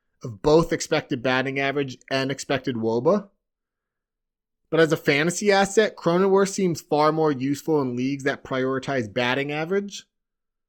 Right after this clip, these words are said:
And the Padres run as much as anyone, so we should expect fifteen or so steals over the co-, course of a full season. I'm not too confident in the game power.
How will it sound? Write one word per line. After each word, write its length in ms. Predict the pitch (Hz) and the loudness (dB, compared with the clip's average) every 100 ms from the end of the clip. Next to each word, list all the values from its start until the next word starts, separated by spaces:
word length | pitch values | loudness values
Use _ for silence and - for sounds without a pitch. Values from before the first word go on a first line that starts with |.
| _ _ _ _ _ | _ _ _ _ _
And 100 | 156 | -8
the 40 | 160 | -2
Padres 500 | 180 208 240 208 143 | 2 4 4 0 0
run 220 | 151 170 | 0 0
as 120 | 147 | -2
much 180 | 151 151 | -4 -4
as 140 | 135 | -2
anyone, 640 | 131 135 151 170 196 208 _ _ | -2 -2 -2 -2 -2 -4 _ _
so 140 | - 156 | -2 0
we 60 | |
should 160 | - 202 | 4 2
expect 360 | 190 190 175 | 2 0 -2
fifteen 480 | - 165 151 - 160 | 0 -2 -2 -2 -4
or 60 | 147 | -2
so 180 | - 139 | -2 -4
steals 460 | - 123 131 139 | -4 -2 -2 0
over 160 | 135 131 | -2 -4
the 80 | 123 | -6
co-, 320 | 131 127 - - | -4 -4 -4 -8
course 320 | 139 131 135 | -4 -2 -4
of 80 | 113 | -8
a 60 | |
full 260 | - 123 117 | -4 -2 -2
season. 500 | - 113 92 - - _ _ _ _ _ _ _ _ _ - | -4 -8 -8 -14 -20 _ _ _ _ _ _ _ _ _ -4
I'm 220 | 147 147 | -2 0
not 260 | 135 156 | 2 0
too 140 | - 147 | -2 -4
confident 480 | 139 131 - 123 120 | -2 -4 -4 -8 -6
in 60 | |
the 80 | 117 | -8
game 340 | 98 120 98 | -4 -6 -6
power. 460 | 95 78 65 - _ | -12 -14 -16 -20 _